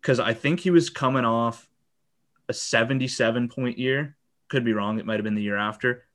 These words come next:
And then a really strong playoff performance in one of the rare occasions the Oilers made the playoffs.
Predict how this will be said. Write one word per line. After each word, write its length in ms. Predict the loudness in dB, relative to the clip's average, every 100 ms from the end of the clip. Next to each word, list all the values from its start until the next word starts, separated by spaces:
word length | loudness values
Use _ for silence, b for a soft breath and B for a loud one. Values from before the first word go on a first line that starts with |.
| -2
And 140 | 2
then 120 | 2
a 60 | 2
really 340 | 2 2 2
strong 420 | 0 2 2 2 0
playoff 400 | 2 2 0 -6
performance 680 | -6 -4 -4 -6 -10 -18 -20 _ _ _ _
in 100 | 0
one 120 | 2 2
of 60 |
the 80 | 2
rare 260 | 2 2 2
occasions 440 | 0 -2 0 -2
the 100 | -2
Oilers 320 | -4 -4 -4
made 160 | -6 -6
the 60 |
playoffs. 500 | -4 -4 -4 -10 -20